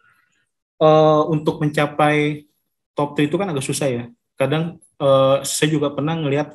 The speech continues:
artikel di nomor lima itu trafficnya kecil sekali gitu kan. Padahal volumenya puluhan ribu. Tapi ketika di halaman satu, di, di top three itu akan, itu akan, akan, akan banyak, eh,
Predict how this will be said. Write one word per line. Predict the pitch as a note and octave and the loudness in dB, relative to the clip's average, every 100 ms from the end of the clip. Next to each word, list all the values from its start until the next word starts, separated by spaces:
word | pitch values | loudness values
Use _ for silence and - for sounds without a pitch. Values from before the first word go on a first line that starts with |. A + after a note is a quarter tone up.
| _ | _
artikel | - C#3 - - F#3 | -12 -10 -6 -2 0
di | D3 C#3+ | 0 0
nomor | C3+ C3+ C#3 | -2 -2 0
lima | F3 D#3 | -2 -4
itu | C#3+ C3+ | -6 -8
trafficnya | E3 C3+ C#3+ F3 | -8 -8 -8 -10
kecil | F3 - C3 | -10 -8 -8
sekali | - C#3 C3 - _ | -4 -4 -6 -10 _
gitu | A#2+ A#2+ | -14 -14
kan. | A#2 A#2+ _ | -16 -20 _
Padahal | B2+ D3+ E3+ E3 - - _ - | -4 -2 -2 -6 -20 -20 _ -4
volumenya | B2+ C3+ D#3 D#3 | -2 0 -2 0
puluhan | C3 A#2+ | -2 0
ribu. | C3+ B2+ A#2+ - - - _ | -2 -4 -8 -12 -20 -20 _
Tapi | C3+ E3+ G#3+ | -4 -2 -2
ketika | - - | -2 0
di | C3+ C3+ | 0 -2
halaman | C3+ C3 | -2 -2
satu, | B2 F#3 - | 0 -2 0
di, | C#3+ C3+ C#3 D3 | 0 0 -4 -6
di | C3 B2+ | -6 -2
top | D3+ - | -4 -2
three | C3+ B2 A#2+ | -2 -2 -2
itu | B2 | -2
akan, | F3 C3+ - D3 _ | -2 -4 -8 -12 _
itu | D3 E3+ | -2 -2
akan, | - C3 B2 - | -2 -8 -8 -12
akan, | B2+ C3 C3 C3 - | -8 -6 -6 -8 -10
akan | B2 B2+ B2+ | -12 -8 -2
banyak, | C3 D3+ C#3 - _ _ _ B2+ | 0 0 -2 -10 _ _ _ -6
eh, | B2 A#2+ | -4 -2